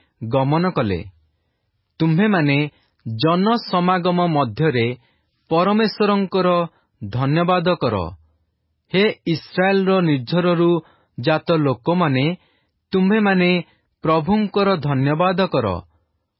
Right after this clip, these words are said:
କନିଷ୍ଠ ବିନ୍ୟାମିନ୍, ସେମାନଙ୍କର ଶାସନକର୍ତ୍ତା, ଜିହୁଦାର ଅଧିପତିମାନେ ଓ ସେମାନଙ୍କ ଲୋକଦଳ, ସବୁଲୁନ୍ର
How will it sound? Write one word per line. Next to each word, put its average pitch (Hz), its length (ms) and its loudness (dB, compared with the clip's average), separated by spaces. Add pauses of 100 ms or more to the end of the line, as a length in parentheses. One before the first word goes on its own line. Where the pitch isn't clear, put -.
(180)
କନିଷ୍ଠ 185 560 0
ବିନ୍ୟାମିନ୍, 147 800 0 (640)
ସେମାନଙ୍କର 185 760 0
ଶାସନକର୍ତ୍ତା, 139 1040 -4 (600)
ଜିହୁଦାର 185 680 0 (120)
ଅଧିପତିମାନେ 185 960 0 (440)
ଓ 165 120 2
ସେମାନଙ୍କ 202 640 0
ଲୋକଦଳ, 170 800 0 (560)
ସବୁଲୁନ୍ର 214 840 0